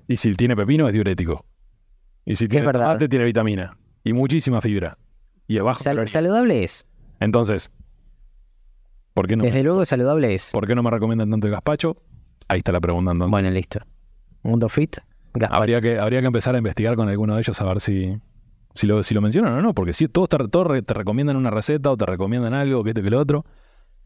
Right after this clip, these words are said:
Speaker 1: pero el gazpacho rara vez se ve. Capaz que porque no está tan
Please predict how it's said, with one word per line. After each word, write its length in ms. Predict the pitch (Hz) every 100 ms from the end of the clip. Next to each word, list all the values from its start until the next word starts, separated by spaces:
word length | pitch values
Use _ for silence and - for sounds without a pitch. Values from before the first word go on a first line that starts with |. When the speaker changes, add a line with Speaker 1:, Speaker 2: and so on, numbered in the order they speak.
| - _ _ -
Speaker 1:
pero 120 | 80
el 40 | 80
gazpacho 320 | - 135 117
rara 200 | 92 80
vez 100 | 82
se 80 | 117
ve. 100 | 123 - - - - - - - - - _ - - -
Capaz 240 | 101 92 175
que 120 | 117
porque 180 | 127 110
no 80 |
está 180 | 117 123
tan 280 | 117 135 185